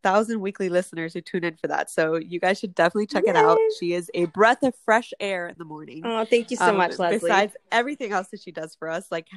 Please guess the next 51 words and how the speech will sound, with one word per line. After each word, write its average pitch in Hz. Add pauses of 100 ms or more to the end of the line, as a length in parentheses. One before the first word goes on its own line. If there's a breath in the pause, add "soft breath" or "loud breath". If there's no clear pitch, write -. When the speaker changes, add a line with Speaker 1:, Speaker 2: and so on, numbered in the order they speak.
(280)
Speaker 1:
coming 190
onto 190
this 196
podcast 175
episode 170
and 160
giving 165
you 175
guys 170 (140)
all 185
the 190
details 160
on 165
passive 160
income 156
products. 165 (580 loud breath)
Um, 180
but 208
thank 220
you 320
so 302
much 302
for 285
coming 269
onto 262
the 269
podcast, 240
Ashley. 180
I -
really, 180
really, 175
really 165
appreciate -
Speaker 2:
You're 262
Speaker 1:
it. 262
Speaker 2:
so 240
welcome. 220
And 220
I'm 226
so 233
excited 220
to -
see 208
everybody 202
joining 190
the 190
intensive. 180
You're 190
gonna 214
walk 190
away. 180